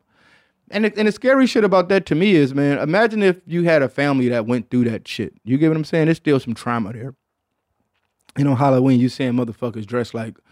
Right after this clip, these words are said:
a motherfucker that killed one of your family members and shit. That shit ain't cool, man. So I'm saying to all the people out there, man, I know,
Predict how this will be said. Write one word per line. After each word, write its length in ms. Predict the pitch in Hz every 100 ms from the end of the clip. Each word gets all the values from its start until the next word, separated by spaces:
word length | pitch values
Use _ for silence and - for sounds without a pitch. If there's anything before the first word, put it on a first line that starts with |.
| _ _
a 40 | 117
motherfucker 360 | 135 120 135 123
that 160 | 117
killed 260 | - 139 110
one 120 | 117
of 60 | 117
your 160 | 117
family 340 | 107 117 117 113
members 340 | 110 110 107
and 120 | 101
shit. 260 | - 87 -
That 120 | -
shit 180 | - 233
ain't 200 | 214 202
cool, 280 | - 202 185
man. 220 | 147 151
So 220 | - 143
I'm 200 | 131 160
saying 440 | 196 208 190 156 127 - - _
to 100 | 165
all 140 | 170
the 60 | 156
people 340 | - 180 147
out 160 | 143 135
there, 160 | 147 131
man, 320 | 131 123 123
I 140 | 123 151
know, 300 | 165 139